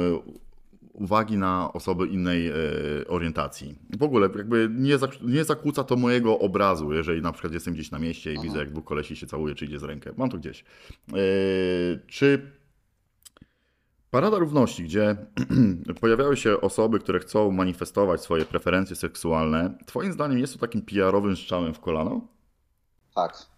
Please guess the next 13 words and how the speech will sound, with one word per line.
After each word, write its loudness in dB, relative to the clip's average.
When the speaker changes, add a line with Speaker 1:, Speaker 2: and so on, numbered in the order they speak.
Speaker 2:
Ja -2
nie -6
chodzę -4
na -2
takie -10
parady, -4
nie -4
lubię -6
tego. 0
Uważam, -8
że -2
właśnie -4
strzelają, -2